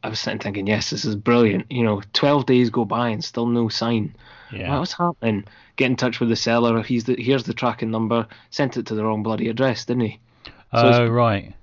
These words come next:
Speaker 1: it's been sent back to the blooming returns office in Belfast, and now we've got
Speaker 2: Huh.
Speaker 1: no idea if I'll get it back or not 'cause he's not put a return address on it.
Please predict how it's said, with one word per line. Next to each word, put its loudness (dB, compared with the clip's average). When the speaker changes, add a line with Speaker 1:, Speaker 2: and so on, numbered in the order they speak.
Speaker 1:
it's -2
been 2
sent 2
back 0
to -6
the -2
blooming -2
returns 0
office 0
in -4
Belfast, -2
and 0
now 2
we've 0
got 0
Speaker 2:
Huh. 0
Speaker 1:
no 4
idea 2
if -4
I'll 2
get -2
it -4
back -2
or -2
not -6
'cause -6
he's -4
not -2
put -4
a -4
return -2
address -2
on 2
it. -6